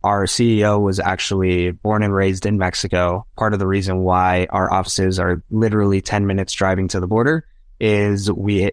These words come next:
see that there's a lot of talent in Mexico, um, as far as architects, engineers, designers. A lot of the V R actually came from our Mexico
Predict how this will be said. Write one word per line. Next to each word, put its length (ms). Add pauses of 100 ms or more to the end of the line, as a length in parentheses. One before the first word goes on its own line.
see 260
that 160
there's 160
a 60
lot 240
of 100
talent 480 (180)
in 160
Mexico, 540 (240)
um, 180
as 160
far 300
as 360
architects, 760
engineers, 600
designers. 680
A 100
lot 360
of 120
the 80
V 240
R 280
actually 420
came 240
from 180
our 200
Mexico 760